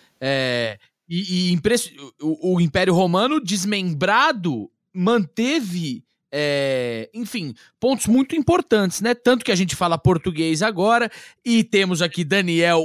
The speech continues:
um exemplo claro de moquense, meu, certo, Belo? A gente fala assim porque lá, né? Enfim,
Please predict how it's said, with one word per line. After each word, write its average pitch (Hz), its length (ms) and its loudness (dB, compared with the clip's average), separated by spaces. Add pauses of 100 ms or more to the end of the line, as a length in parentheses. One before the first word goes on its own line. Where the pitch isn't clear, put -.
um 185 140 0
exemplo 170 720 -2 (100)
claro 190 920 2 (300)
de 151 260 -6
moquense, 196 1400 2
meu, 185 540 4
certo, 208 680 2
Belo? 190 720 6 (320)
A 214 120 4
gente 220 340 -4
fala 233 360 0
assim 240 400 -6
porque 320 360 -2
lá, 294 600 4
né? 294 240 0 (840)
Enfim, 220 460 -4